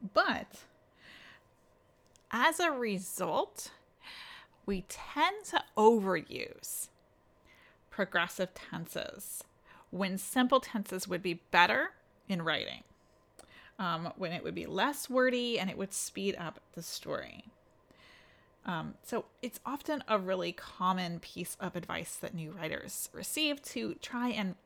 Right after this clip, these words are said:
reduce the, your use of be verbs. And that isn't the only way to reduce be verbs. This isn't the only function of reducing be verbs.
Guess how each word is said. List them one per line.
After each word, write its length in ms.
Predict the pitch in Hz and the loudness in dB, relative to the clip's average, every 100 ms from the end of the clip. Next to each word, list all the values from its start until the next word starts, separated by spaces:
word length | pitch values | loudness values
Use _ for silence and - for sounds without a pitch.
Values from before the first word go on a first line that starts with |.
| - | -4
reduce 600 | 196 175 - 226 214 - - - | -2 0 -2 -2 -2 -4 -12 -14
the, 160 | 196 196 | -6 0
your 160 | 175 180 | 2 0
use 340 | 175 180 - | -2 -4 -4
of 280 | 170 - 175 | -8 -10 -8
be 300 | 180 180 175 | -4 0 0
verbs. 560 | 170 175 - - - - - - - - | 2 0 0 -8 -12 -12 -16 -18 -18 -2
And 360 | 196 180 175 - - - - - - | 0 0 -2 -8 -16 -20 -18 -16 -2
that 160 | 254 | 0
isn't 280 | - 302 - - _ _ - | 2 0 -2 -6 _ _ -2
the 100 | - | 4
only 380 | 233 262 302 330 339 - _ | 10 10 10 0 -4 -10 _
way 180 | 294 311 | 4 6
to 180 | 320 339 | 4 2
reduce 440 | 311 294 285 - | 2 4 2 0
be 260 | - - 254 | -4 0 2
verbs. 320 | 262 269 330 | 6 6 4
This 160 | - 208 | -2 -4
isn't 200 | 202 196 | -2 -2
the 120 | - | 0
only 240 | 202 208 | 0 0
function 540 | 190 196 196 - 269 269 | -2 -2 -4 -2 -2 0
of 180 | - 254 | 2 4
reducing 460 | 240 240 - 233 | 4 4 2 2
be 200 | 226 233 | 2 2
verbs. 460 | 233 226 240 277 | 4 4 4 0